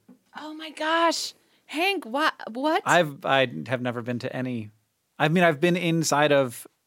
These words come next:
Speaker 2: what are they called?
Speaker 1: Sex shops.
Speaker 2: Sex shops.
Speaker 1: Sex boutiques, adult boutiques.
Speaker 2: I was just thinking about adult boutiques today.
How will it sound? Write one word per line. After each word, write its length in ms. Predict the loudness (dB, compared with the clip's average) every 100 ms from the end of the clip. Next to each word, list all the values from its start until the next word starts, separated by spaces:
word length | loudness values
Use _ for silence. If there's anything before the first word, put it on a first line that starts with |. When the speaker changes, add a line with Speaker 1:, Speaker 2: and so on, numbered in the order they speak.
| _
Speaker 2:
what 140 | -2 0
are 60 |
they 100 | 0
called? 340 | 0 -4 -4 -14 _ _ _ _ -8
Speaker 1:
Sex 260 | -6 -4
shops. 360 | -4 -6 -8 -6
Speaker 2:
Sex 260 | -2 -2 -4
shops. 320 | -6 -6 -6
Speaker 1:
Sex 220 | -6 -6
boutiques, 680 | -12 -10 -10 -10 _ -18 -8
adult 320 | -6 -6 -6
boutiques. 800 | -12 -12 -14 -14 -16 -20 -20 -20 _ -2
Speaker 2:
I 60 | 2
was 160 | 2
just 180 | 2 -2
thinking 260 | -2 -2 -2
about 300 | 0 0 0
adult 300 | -2 -2 -4
boutiques 420 | -6 -10 -10 -12
today. 480 | -12 -10 -10 -10 -14